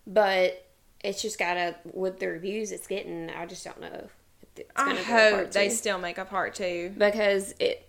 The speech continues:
Speaker 1: at the end is when it started getting interesting. Like,
Speaker 2: Yeah.
Speaker 1: I didn't want it in. I was like, "Okay, now we're starting. Now
Speaker 2: Yeah.
Speaker 1: we got the, we introduced him. We know what it's about.
Speaker 2: Yeah.
Speaker 1: Let's dig
Speaker 2: Dive
Speaker 1: deeper
Speaker 2: in.
Speaker 1: into it now."
Speaker 2: Yeah. I thought it was great.
Speaker 1: And
Speaker 2: The
Speaker 1: then
Speaker 2: acting was great.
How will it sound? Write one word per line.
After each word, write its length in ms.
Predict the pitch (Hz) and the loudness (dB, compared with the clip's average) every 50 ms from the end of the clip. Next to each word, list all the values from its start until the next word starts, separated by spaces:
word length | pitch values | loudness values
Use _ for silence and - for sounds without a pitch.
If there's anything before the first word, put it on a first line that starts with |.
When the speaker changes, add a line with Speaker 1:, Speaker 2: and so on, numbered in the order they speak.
| - | 0
Speaker 1:
at 180 | 233 220 220 - | 0 2 2 2
the 60 | 214 | 2
end 280 | - 285 247 302 294 262 | 2 4 4 4 4 2
is 120 | 220 220 | 2 2
when 120 | 202 196 | 0 -2
it 80 | - - | -2 -2
started 240 | - 190 190 185 180 | 0 2 2 4 4
getting 180 | 185 185 170 170 | 2 0 0 0
interesting. 560 | 185 208 233 - 220 - - - 165 165 220 | -2 -2 -2 -6 -8 -8 -6 -4 -4 0 2
Like, 220 | 226 220 - - 220 | 4 6 6 6 8
Speaker 2:
Yeah. 100 | 208 208 | 10 8
Speaker 1:
I 20 | 220 | 10
didn't 200 | 226 220 - 196 | 8 6 2 2
want 160 | 196 190 180 | 0 2 2
it 100 | 175 165 | 2 2
in. 280 | 180 202 220 214 185 185 | 2 2 4 2 2 2
I 100 | 175 175 | 0 -2
was 120 | 185 185 | -2 -4
like, 140 | 208 190 190 | -6 -2 0
"Okay, 300 | 185 185 185 220 196 185 | 0 0 2 2 2 4
now 320 | 190 190 202 220 233 220 | 4 4 4 4 4 2
we're 160 | 196 180 185 185 | 2 2 0 0
starting. 720 | 185 - - 208 214 208 - - 175 175 190 202 202 - - - | -2 2 4 4 4 4 2 -2 -4 -4 -4 -6 -8 -12 -4 2
Now 140 | 196 214 240 | 6 8 10
Speaker 2:
Yeah. 220 | 240 233 226 220 | 10 10 10 10
Speaker 1:
we 60 | 220 | 10
got 200 | 214 196 202 - | 8 8 6 2
the, 100 | - 190 190 - - | -2 -4 -4 -4 -2
we 180 | 208 208 208 208 - - - | 0 0 0 0 -2 -4 0
introduced 560 | 214 220 220 208 202 208 214 220 220 - - | 2 2 2 2 2 0 0 -2 -2 -4 -4
him. 380 | 226 220 214 214 214 214 208 208 | -2 0 0 2 0 0 -2 -4
We 100 | 190 185 | -4 -4
know 220 | 185 185 196 196 196 | -4 -4 -4 -2 -2
what 140 | 202 196 | -2 -2
it's 140 | 180 185 - | -2 -4 -8
about. 500 | 202 190 202 202 202 208 208 202 202 196 | -4 0 0 2 2 2 0 0 0 0
Speaker 2:
Yeah. 80 | 185 190 | 0 0
Speaker 1:
Let's 260 | 190 196 - - - - - - - _ - - - - - _ - - | 0 0 -2 -6 -12 -14 -16 -18 -20 _ -20 -20 -20 -20 -20 _ -14 -2
dig 180 | 185 202 190 | 0 0 6
Speaker 2:
Dive 280 | 196 226 220 220 226 208 | 8 8 10 10 10 10
Speaker 1:
deeper 80 | 226 233 | 10 8
Speaker 2:
in. 120 | 240 226 202 | 8 8 6
Speaker 1:
into 180 | 202 185 175 175 | 8 8 8 8
it 120 | 175 - | 6 4
now." 100 | - 175 | 2 2
Speaker 2:
Yeah. 380 | - 226 220 208 202 196 202 214 - - - - - - - - - - - - - - _ _ _ - | 6 8 8 10 8 8 6 4 -4 -14 -20 -20 -20 -20 -20 -20 -20 -20 -20 -20 -20 -20 _ _ _ -2
I 140 | - 190 269 | 0 0 0
thought 200 | - 262 208 - | 2 2 0 0
it 60 | - | 0
was 120 | 147 190 - | -4 -4 -2
great. 440 | - 175 180 180 180 185 - - - 233 _ _ _ _ - - | -2 0 0 0 0 -4 -4 -8 -12 -20 _ _ _ _ -6 -4
Speaker 1:
And 120 | 190 196 | 0 4
Speaker 2:
The 60 | 208 208 | 6 6
Speaker 1:
then 100 | 190 180 | 8 10
Speaker 2:
acting 420 | 196 208 214 208 208 220 208 202 | 10 10 8 6 4 -2 -4 -2
was 140 | 190 185 190 | -4 -6 -6
great. 440 | 190 175 170 160 156 151 139 - - | -2 0 0 2 2 0 -2 -4 -8